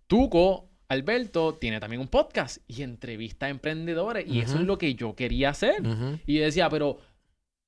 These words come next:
Speaker 1: mano, yo no quiero hacer lo mismo que", ¿sabes? Yo decía, "Contra Tuco, tú sabes, yo no quiero hacer lo mismo que él". Así que me puse a investigar y en mi proceso de desarrollar la, la empresa, yo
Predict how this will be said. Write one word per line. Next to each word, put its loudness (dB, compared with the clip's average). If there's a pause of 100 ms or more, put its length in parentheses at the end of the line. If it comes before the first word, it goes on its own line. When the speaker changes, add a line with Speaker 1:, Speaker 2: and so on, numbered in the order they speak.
(120)
Speaker 1:
mano, -4
yo -4
no -6
quiero -2
hacer -4
lo -2
mismo -2
que", -4
¿sabes? 0
Yo 2
decía, 0
"Contra 2
Tuco, 2
tú -2
sabes, 2 (300)
yo -6
no -4
quiero 0
hacer -4
lo -4
mismo -6
que -2
él". -2 (180)
Así -4
que -4
me 0
puse -2
a -2
investigar 0 (840)
y 4
en 2
mi 0
proceso 0
de 6
desarrollar 2
la, 2
la 2
empresa, 2 (180)
yo -2